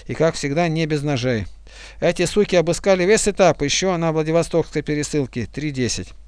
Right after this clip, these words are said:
Они обыскивают очень тщательно, никак не хуже, хуже тюремщика. Все потайки знают, но ведь при каком шмоне никогда не находится всё.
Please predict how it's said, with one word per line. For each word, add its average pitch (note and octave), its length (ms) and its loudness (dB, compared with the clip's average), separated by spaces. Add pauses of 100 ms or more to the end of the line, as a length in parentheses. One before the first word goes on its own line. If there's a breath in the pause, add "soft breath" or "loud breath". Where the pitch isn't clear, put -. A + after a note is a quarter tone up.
(400 loud breath)
Они A3 220 2
обыскивают F#3 500 2
очень D3+ 240 0
тщательно, C#3+ 540 2
никак C#3 360 -2
не C#3+ 100 -2
хуже, C3+ 440 -4
хуже C3+ 280 0
тюремщика. B2 580 -2 (320 loud breath)
Все F#3+ 220 2
потайки D3+ 520 2
знают, F3+ 420 2 (540 soft breath)
но D3 140 0
ведь D3+ 140 2
при D#3 240 -4
каком G3+ 480 2
шмоне G3+ 500 2
никогда D#3 500 0
не E3 160 -2
находится C#3 640 -4
всё. A#2 400 -2